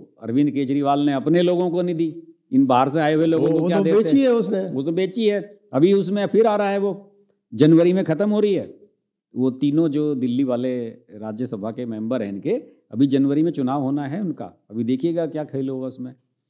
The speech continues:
Speaker 1: उस समय उन्होंने तो जब कुमार विश्वास और, अ, ऐसे ऐसे लोगों को, जो योगेंद्र यादव जो शुरू से उनके साथ थे, उन लोगों को नहीं दी, किरण बेदी, ऐसे लोगों को जब नहीं पूछा केजरीवाल ने, तो राजदीप किस खेत की मूली है।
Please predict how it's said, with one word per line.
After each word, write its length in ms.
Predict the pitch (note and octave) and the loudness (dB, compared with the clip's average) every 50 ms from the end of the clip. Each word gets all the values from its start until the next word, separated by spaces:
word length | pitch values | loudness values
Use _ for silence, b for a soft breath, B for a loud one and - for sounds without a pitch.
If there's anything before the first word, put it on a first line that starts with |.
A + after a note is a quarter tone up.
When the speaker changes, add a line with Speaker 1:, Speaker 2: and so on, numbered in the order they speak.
| _ _ - | _ _ -4
Speaker 1:
उस 180 | - B2+ - - | -4 -4 -2 -2
समय 140 | D#3 D#3 | 0 0
उन्होंने 240 | D#3+ D#3+ D#3+ E3 D#3+ | 2 2 0 0 0
तो 100 | E3 D#3+ | -2 -2
जब 280 | D#3 E3 D#3 C#3 - - | -2 -4 -4 -6 -8 -6
कुमार 360 | - C#3 C3+ C3+ C#3 C#3+ D3 | -2 0 0 2 0 0 0
विश्वास 600 | C3+ C#3 - - C3 B2+ C3 C3+ C3+ C3 B2+ C3 | -2 -2 -4 -4 -4 -2 -2 -2 -4 -4 -4 -4
और, 420 | C3 C3 C3 B2+ A#2+ A#2 - _ _ _ _ _ _ _ _ _ | -4 -4 -4 -4 -6 -8 -12 _ _ _ _ _ _ _ _ _
अ, 60 | - | -4
ऐसे 340 | A#2 A2+ A#2 A#2+ A#2 C3+ C#3+ | -4 -2 -2 -2 0 0 -2
ऐसे 160 | B2+ C3 C#3 | -2 -2 -2
लोगों 260 | C3 B2+ A#2+ B2 B2+ | -2 -2 0 -2 -2
को, 120 | A2 B2+ B2+ | -2 -2 -2
जो 240 | A#2+ B2+ B2 B2 A#2+ | -2 -2 -2 -2 -2
योगेंद्र 440 | A#2 A#2+ A2+ A#2+ B2+ B2+ B2+ A#2+ | -2 -2 -2 -2 -2 0 0 0
यादव 280 | B2 A#2+ A#2 G#2+ A#2+ A#2 | -2 -2 -2 -4 -4 -6
जो 120 | A2+ B2+ | -4 -6
शुरू 260 | B2 - B2 A#2 A#2+ A2+ | -6 -6 -6 -6 -6 -6
से 120 | A#2+ B2+ | -4 -4
उनके 220 | B2 A2+ G#2+ A#2+ | -4 -4 -6 -6
साथ 240 | A#2 - A2+ A2 A2+ | -8 -8 -8 -8 -10
थे, 360 | A#2 _ - A2+ A2+ A#2 A#2 | -10 _ -10 -8 -6 -6 -6
उन 240 | A2+ A2+ C3 C3+ C#3+ | -4 -2 0 0 2
लोगों 260 | D3+ D#3+ C#3+ D3+ D3+ | 2 0 0 0 -2
को 120 | B2+ D3+ D3+ | -2 -2 -2
नहीं 240 | C3+ C3 C3 C3 B2+ | -2 0 -2 -2 -2
दी, 200 | C3 C3 C3 B2+ | -2 -4 -4 -4
किरण 280 | C3 C3 B2+ C3 C3 | -6 -6 -4 -4 -4
बेदी, 300 | A#2+ A#2+ B2 A2+ B2 C3 | -6 -6 -6 -6 -6 -6
ऐसे 180 | B2+ A#2+ C3 C3+ | -6 -6 -6 -6
लोगों 240 | C3 B2+ B2+ C3+ C3 | -6 -6 -6 -6 -6
को 80 | C3+ | -6
जब 180 | B2+ C3 B2 B2 | -6 -6 -6 -8
नहीं 100 | C3 C3 | -8 -8
पूछा 280 | B2+ A#2+ A2 - B2+ | -8 -10 -10 -10 -10
केजरीवाल 460 | A#2 A#2 A2+ A2+ A2+ A#2 A2+ A2+ A2+ A2+ | -8 -8 -8 -8 -8 -8 -8 -8 -8 -10
ने, 120 | A2+ G#2 | -10 -10
तो 120 | F#2 G2 | -12 -14
राजदीप 440 | F#2+ F2+ F#2 F#2 G2 G2 G#2 A2+ A2+ _ | -14 -14 -16 -16 -16 -14 -14 -16 -16 _
किस 160 | - G#2+ - | -16 -16 -14
खेत 200 | - - G#2 - _ | -14 -14 -14 -12 _
की 60 | B2 | -10
मूली 280 | A#2 A2+ A2 G#2+ A#2 A2+ | -8 -8 -8 -10 -10 -12
है। 140 | A2+ A2 | -12 -14